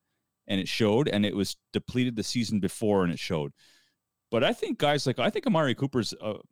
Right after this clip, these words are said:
is overrated. I think Gallup is good. Uh, I think the rookie that they, they drafted last year will be good. But overall, they haven't replaced Jason Witten.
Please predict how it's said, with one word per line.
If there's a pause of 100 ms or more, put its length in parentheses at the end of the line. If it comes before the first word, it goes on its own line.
is
overrated. (140)
I
think
Gallup
is (160)
good. (840)
Uh,
I
think
the
rookie
that
they,
they
drafted
last
year
will
be
good.
But (240)
overall,
they
haven't
replaced
Jason
Witten.